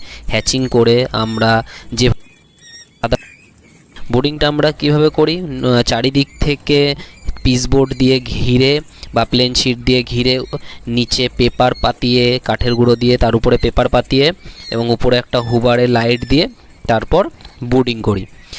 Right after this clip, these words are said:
এইভাবে ব্রুডিং করলে কি ক্ষতিটা হয়? কোয়েল পাখির বাচ্চা যেহেতু খুবই ছোট, তাই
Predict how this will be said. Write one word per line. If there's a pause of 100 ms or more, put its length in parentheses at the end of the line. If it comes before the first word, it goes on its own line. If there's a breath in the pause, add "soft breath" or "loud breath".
(220 loud breath)
এইভাবে
ব্রুডিং
করলে (160)
কি (300)
ক্ষতিটা
হয়? (460 loud breath)
কোয়েল
পাখির
বাচ্চা
যেহেতু (120)
খুবই
ছোট, (560 loud breath)
তাই